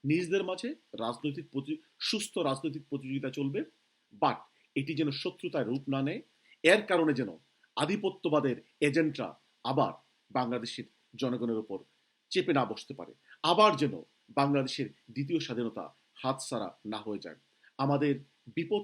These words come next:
কিন্তু একেবারে কেটে যায়নি, আমাদের, আম, ঝুঁকি কিন্তু একেবারেই শেষ হয়ে যায়নি। আমাদের সকলকে কেয়ারফুল থাকতে হবে, নিজেদের সাথে প্রতিযোগিতা থাকবে সুস্থভাবে, ভদ্রভাবে,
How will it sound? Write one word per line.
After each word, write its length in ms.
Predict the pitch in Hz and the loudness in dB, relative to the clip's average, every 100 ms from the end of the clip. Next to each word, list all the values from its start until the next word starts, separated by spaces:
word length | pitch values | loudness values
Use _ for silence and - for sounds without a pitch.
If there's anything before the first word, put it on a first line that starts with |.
| - | -6
কিন্তু 200 | 190 - | -12 -6
একেবারে 440 | 117 165 160 190 | -6 -6 -6 -8
কেটে 280 | 190 117 127 | -8 -8 -8
যায়নি, 340 | 107 92 90 80 _ _ _ _ _ _ - | -8 -10 -12 -20 _ _ _ _ _ _ -12
আমাদের, 380 | 123 143 160 117 - _ _ _ _ _ _ _ | -4 0 2 0 -2 _ _ _ _ _ _ _
আম, 460 | 107 107 101 95 90 - _ _ _ - - | -4 -2 -2 -6 -12 -16 _ _ _ -12 -6
ঝুঁকি 260 | 185 180 220 | -6 -6 -6
কিন্তু 260 | 196 - | -6 -4
একেবারেই 560 | 113 123 165 156 143 113 _ - | -6 -4 -2 0 -2 -4 _ -8
শেষ 380 | - 170 - 131 | -6 -4 -4 -4
হয়ে 100 | 107 | -4
যায়নি। 300 | 98 85 78 _ _ _ _ _ _ _ | -6 -10 -16 _ _ _ _ _ _ _
আমাদের 240 | 113 113 | -6 -6
সকলকে 540 | 113 - 156 151 185 - _ _ _ _ _ _ - | -6 -6 -6 -4 -8 -12 _ _ _ _ _ _ 4
কেয়ারফুল 340 | 156 147 202 | 4 4 -2
থাকতে 280 | 202 185 180 | -8 -12 -12
হবে, 180 | 185 269 - | -12 -12 -8
নিজেদের 260 | 131 123 135 | -6 -4 -4
সাথে 240 | 139 151 | -6 -10
প্রতিযোগিতা 460 | 160 131 143 143 156 | -10 -8 -6 -8 -8
থাকবে 300 | 156 131 151 | -10 -12 -10
সুস্থভাবে, 540 | 139 135 160 156 165 - _ _ - - | -10 -6 -6 -4 -6 -10 _ _ -8 -2
ভদ্রভাবে, 500 | 147 139 135 147 | 0 0 0 -2